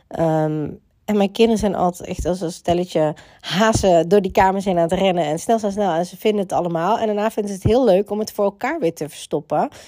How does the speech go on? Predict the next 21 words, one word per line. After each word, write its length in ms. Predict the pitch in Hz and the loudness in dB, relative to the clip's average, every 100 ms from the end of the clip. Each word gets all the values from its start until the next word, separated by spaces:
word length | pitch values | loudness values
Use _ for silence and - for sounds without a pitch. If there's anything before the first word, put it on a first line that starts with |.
| - _ | -20 _
En 80 | 220 | -2
dan 100 | 247 | 2
zijn 220 | 247 240 | 2 2
ze 140 | 240 220 | 0 -2
zo 280 | 226 220 | 2 2
echt 320 | 208 - - - - 196 | 2 -2 -2 -2 -4 -4
<laughs> 180 | 262 | -4
een 180 | - 247 - | -2 -6 -2
tijd 320 | 165 208 - | 0 0 -2
zoet 300 | - 247 202 | -2 -2 0
om 120 | 202 | -4
al 80 | 190 | -4
iedere 240 | 247 254 | -4 -6
keer 180 | 247 208 | -2 -4
voor 120 | 208 | -2
elkaar 240 | 196 196 180 | -4 0 -2
die 100 | 185 | 0
paaseieren 520 | 220 262 160 160 165 | -2 0 -2 -2 -6
te 80 | - | -10
verstoppen. 440 | - - 214 156 - - - | -16 -14 -8 -10 -10 -20 -10
Want 260 | 185 208 | -4 -4